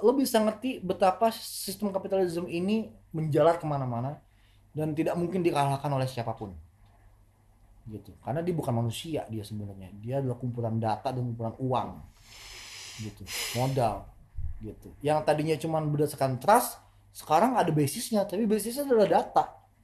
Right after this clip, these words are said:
Gitu. Basisnya sudah sekarang data. Kalau kita bongkar-bongkar sampai habis, data itu apa? Di kenyataan nggak ada. Gitu. Di kenyataan nggak ada. Ada nggak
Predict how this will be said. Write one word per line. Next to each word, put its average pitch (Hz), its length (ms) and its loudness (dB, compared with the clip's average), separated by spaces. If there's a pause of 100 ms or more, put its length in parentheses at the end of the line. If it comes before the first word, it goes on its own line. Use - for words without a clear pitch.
(1040)
Gitu. 127 300 -8 (420)
Basisnya 185 460 -4
sudah 202 160 -4
sekarang 214 240 0
data. 185 400 -4 (320)
Kalau 208 200 8
kita 220 200 6
bongkar-bongkar 202 720 8
sampai 196 240 6
habis, 180 320 4
data 185 220 4
itu 190 220 0
apa? 247 520 0
Di 175 160 -10
kenyataan 202 440 0
nggak - 180 8 (100)
ada. 226 140 6 (1700)
Gitu. 127 260 -10 (840)
Di 156 100 -10
kenyataan 170 380 -4
nggak 175 160 -2 (100)
ada. 151 120 -6 (1300)
Ada 196 200 4
nggak 254 220 6